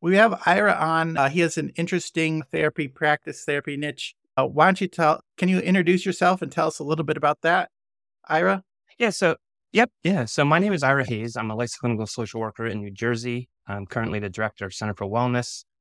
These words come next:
Speaker 2: which is a P H P I O P program. And then I also own my own practice, um, where, uh, that's where I niche down a little bit more, although the practice that I work at also kinda helps focus on that niche. Mm, and I think,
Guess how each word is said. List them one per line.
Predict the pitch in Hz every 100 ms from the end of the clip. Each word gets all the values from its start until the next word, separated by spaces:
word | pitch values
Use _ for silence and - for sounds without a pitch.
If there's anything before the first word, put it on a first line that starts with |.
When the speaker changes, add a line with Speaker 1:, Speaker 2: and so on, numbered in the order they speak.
| _ -
Speaker 2:
which | 104 -
is | 107 104
a | 98
P | -
H | 113 -
P | 107
I | 120
O | 117
P | 123
program. | - 123 113 113 113 104
And | 98
then | 101
I | 101
also | 76 98 107 98
own | 101 101
my | 95 95
own | 92
practice, | - 95 - 95 - - _ _ -
um, | 95 95
where, | 98 101 98
uh, | 98
that's | 98 - -
where | 101 107
I | 101 98
niche | 107 -
down | 107 101 98 -
a |
little | 120 196
bit | -
more, | 123 135
although | 113 107 107
the | 101 98
practice | - 104 - 101
that | 101
I |
work | 98 95
at | 95 90
also | 101 101 101 98 92 _ _ -
kinda | 104
helps | 104 98 -
focus | - 104 110 -
on | 95 98
that | 92
niche. | 101 101 95 - _ _ _
Mm, | 117 113
and | 135
I | 131
think, | - 180 175